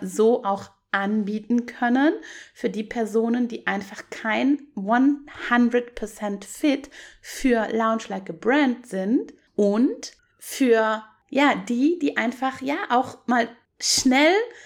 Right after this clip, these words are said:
ne, die sagen, "Okay, ich will ein Freebie, ich will's richtig geil machen und schnell." Die können diesen Kurs sich einmal reinziehen,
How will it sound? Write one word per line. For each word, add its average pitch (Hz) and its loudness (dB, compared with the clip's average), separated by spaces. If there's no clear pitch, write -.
ne, 302 6
die 269 2
sagen, 247 4
"Okay, 226 0
ich 247 0
will 320 6
ein 320 4
Freebie, 269 2
ich - -4
will's 240 -2
richtig 339 -2
geil 254 2
machen 262 2
und 233 4
schnell." 208 2
Die 220 -6
können 302 6
diesen 254 2
Kurs 349 4
sich - -2
einmal 240 4
reinziehen, 262 2